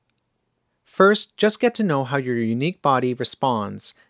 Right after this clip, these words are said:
and how things might change or not over hours, days, weeks, and months. Second, start to look for patterns. Can you notice regular ebbs and flows, or things that might seem to go together?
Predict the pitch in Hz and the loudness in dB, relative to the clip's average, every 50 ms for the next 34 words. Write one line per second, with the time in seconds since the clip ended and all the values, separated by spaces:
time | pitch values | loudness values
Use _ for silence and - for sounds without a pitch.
0 | _ - 127 110 - 175 214 208 - - 156 151 143 - 135 123 123 - - - | _ -12 -6 -2 0 0 0 0 0 0 0 0 -2 -2 -4 -4 -4 -4 -6 -4
1 | - 151 151 156 170 175 175 - - 147 175 185 170 185 160 110 104 - - - | -2 -2 -2 -4 -4 -6 -8 -4 -2 -2 -2 0 0 -2 -2 -2 -4 -6 -8 -10
2 | 135 113 117 110 - - 123 127 131 147 160 175 180 - - - - _ _ _ | -10 -8 -8 -8 -6 -2 0 0 0 0 0 -2 -4 -6 -8 -10 -14 _ _ _
3 | _ _ _ _ - 147 135 135 127 123 131 131 127 - - - _ _ _ _ | _ _ _ _ 2 4 4 4 2 0 -2 -4 -8 -10 -16 -20 _ _ _ _
4 | _ - 135 151 175 175 - - - - - - 139 135 123 107 95 - - - | _ -2 0 0 0 0 -4 -10 -14 -12 -8 -6 -4 -2 -2 -4 -4 -8 -12 -14
5 | - - - _ _ _ _ _ _ _ _ _ _ _ _ _ _ _ _ _ | -14 -14 -14 _ _ _ _ _ _ _ _ _ _ _ _ _ _ _ _ _
6 | _ _ _ - - - 202 208 - - 117 101 101 - - _ _ _ _ _ | _ _ _ -10 0 2 2 2 2 0 -4 -8 -8 -10 -14 _ _ _ _ _
7 | _ _ _ _ - - - 160 165 185 - 214 190 151 123 127 - - - 135 | _ _ _ _ -10 2 4 4 4 4 2 -2 -2 0 -2 -2 -2 -2 -4 -4
8 | - - - 123 113 113 110 107 104 - 117 - - - - _ _ _ _ _ | -4 -4 -4 -2 -2 -2 -4 -6 -10 -14 -14 -14 -14 -14 -14 _ _ _ _ _
9 | _ _ _ _ _ _ _ - - 160 151 147 151 165 175 160 - 135 139 143 | _ _ _ _ _ _ _ -6 -2 0 0 2 2 2 2 0 0 2 0 2
10 | 147 160 156 151 139 - - 135 143 151 147 - 139 123 113 - - 123 117 117 | 2 2 0 0 0 2 2 2 2 2 0 -4 -4 -6 -6 -2 0 2 2 2
11 | 139 170 202 - - - - _ _ 135 120 - - 156 156 156 147 147 135 131 | 2 -2 -4 -6 -8 -8 -10 _ _ -6 -4 0 0 0 2 2 0 0 0 0
12 | 131 143 143 - - - - 143 139 139 131 - 123 120 113 - _ _ _ - | 0 -2 -2 -4 -6 -6 -4 -4 -4 -4 -4 -4 -4 -4 -4 -6 _ _ _ -2
13 | 135 131 131 131 120 110 117 110 107 139 180 226 | 0 2 2 0 0 0 0 0 0 0 -4 -4